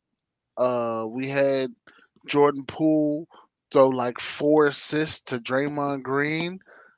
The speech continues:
That was difficult because Draymond Green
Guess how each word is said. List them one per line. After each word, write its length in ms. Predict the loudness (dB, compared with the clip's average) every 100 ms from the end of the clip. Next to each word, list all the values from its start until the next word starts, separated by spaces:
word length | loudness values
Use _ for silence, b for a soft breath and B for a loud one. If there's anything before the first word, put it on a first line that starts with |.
| _
That 240 | 8 8 8
was 180 | 2 0
difficult 760 | 2 2 2 -8 -8 -10 -8
because 380 | -8 -2 -2 -2
Draymond 600 | 2 2 2 -2 -2 -4
Green 560 | -4 -4 -2 -4 -8